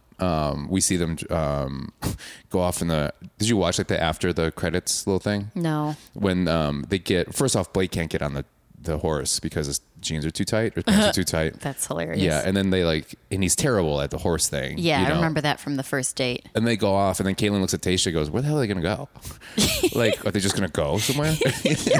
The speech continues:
Speaker 1: And
Speaker 2: like
Speaker 1: Tasha was like, "Where are they going?"
Speaker 2: <laughs>
Speaker 1: Yeah. It was a pretty funny moment.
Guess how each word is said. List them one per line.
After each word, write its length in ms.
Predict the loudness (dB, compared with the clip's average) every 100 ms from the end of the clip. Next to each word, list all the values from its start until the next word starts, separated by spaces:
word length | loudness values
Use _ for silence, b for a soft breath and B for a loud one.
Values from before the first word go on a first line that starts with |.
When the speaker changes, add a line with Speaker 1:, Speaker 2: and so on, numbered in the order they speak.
| 4 2
Speaker 1:
And 60 | 2
Speaker 2:
like 80 |
Speaker 1:
Tasha 180 | 4 4
was 80 | 4
like, 140 | 2
"Where 140 | 2 2
are 100 | 2
they 120 | 2
going?" 340 | 2 2 2
Speaker 2:
<laughs> 40 | 2
Speaker 1:
Yeah. 220 | 4 4 0 -6 B B B B -6
It 100 | 0
was 220 | 2 2 2
a 100 | 2
pretty 180 | 2 0
funny 200 | 0 0
moment. 300 | 0 -2